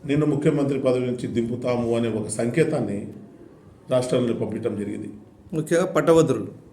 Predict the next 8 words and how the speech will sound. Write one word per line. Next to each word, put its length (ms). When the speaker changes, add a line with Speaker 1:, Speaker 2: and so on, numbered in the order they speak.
Speaker 1:
పట్టభద్రులు, 800
పట్టభద్రులు 540
అంత 280
ఆలోచనతో 680
ఎంఎల్సీ 380
ఎలక్షన్లో 560
ఈసారి 460
ఇప్పుడు 460